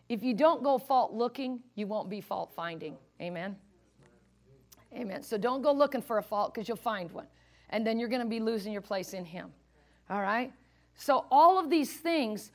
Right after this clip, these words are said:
are to pull you out of being in him. Let's go to First Corinthians ten thirteen. "No temptation has overtaken you such as is common to man."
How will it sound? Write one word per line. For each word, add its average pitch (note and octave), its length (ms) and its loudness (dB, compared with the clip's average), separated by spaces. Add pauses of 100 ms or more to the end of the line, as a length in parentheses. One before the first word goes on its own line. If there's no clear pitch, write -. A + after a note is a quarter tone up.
(160)
are B3 140 6
to B3 140 -2
pull E4 480 4
you A3 480 -2 (260)
out C4 200 6
of G#3 160 0
being A3+ 220 -2
in G#3 120 -6
him. A#3 300 -2
Let's B3 180 -4
go D4 120 4
to B3+ 80 2
First B3+ 300 -4
Corinthians A#3 460 -6
ten G#3+ 240 -10
thirteen. G3 560 -8 (1500)
"No E4 480 8
temptation C#4+ 1000 0 (320)
has B3+ 300 4
overtaken D#4 800 2
you G#3+ 340 -4 (320)
such D#4+ 400 4
as B3+ 320 2
is G#3 240 -6
common D#4+ 480 2
to D#4 160 0
man." D4 360 -2